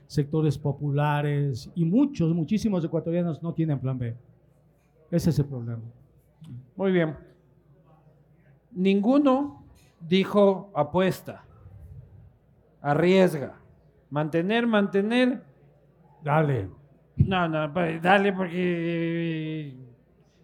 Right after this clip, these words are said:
Speaker 2: con la plata del ocho, dice usted. "Denle ustedes", dice usted. Yo,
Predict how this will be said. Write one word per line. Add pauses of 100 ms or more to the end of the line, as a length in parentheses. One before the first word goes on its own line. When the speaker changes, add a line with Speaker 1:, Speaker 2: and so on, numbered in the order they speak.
(140)
Speaker 2:
con
la
plata
del
ocho,
dice
usted.
"Denle
ustedes",
dice
usted. (1300)
Yo,